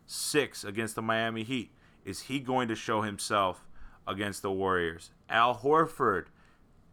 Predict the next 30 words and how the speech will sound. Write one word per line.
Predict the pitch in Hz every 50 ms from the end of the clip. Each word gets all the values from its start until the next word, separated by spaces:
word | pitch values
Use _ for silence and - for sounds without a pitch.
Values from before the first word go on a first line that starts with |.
| -
kind | - - 107 110 117 120 131
of | 123
been | 120 139 135
streaky | 127 - - - - 147 156 160 165 - - 131 123 120
as | 113 110 98 107
of | 104 92 92
late. | 101 101 92 85 82 - _ _ _ _ _ _ _ _ _ _ _ - - - -
He | - 127 139
needs | 151 156 147 - -
to | 139
be | 131 127
a | 117 104 98
defensive | 98 - 113 127 135 - 139 131 123 - 120 - -
presence | - - 135 151 156 - 131 113
for | - - 107
Boston | 92 - 101 98 101 101 101 - - - 107 113 120 123 - _ _ _ _ _ _ _ _ _ _ _ - _ _ _ _ _ _ _ _ -
against | 110 107 101 120 131 151 151 -
the | - 135
guy | 113 127 123 123
that's | 120 117 -
going | - - 123 117
to | 117
be | 107 113
chippy | 110 - - - 127 113 - 113 101
like | 95 98 98 95 90
Draymond | - - 101 98 98 95 95 92 92 87
Green. | 87 92 95 90 82 80 - - _ - - _ - - _ _ - - - _ - - -
Can | - 113 107 95
he | - - 123 135 139
be | 123 135 139 143 127 110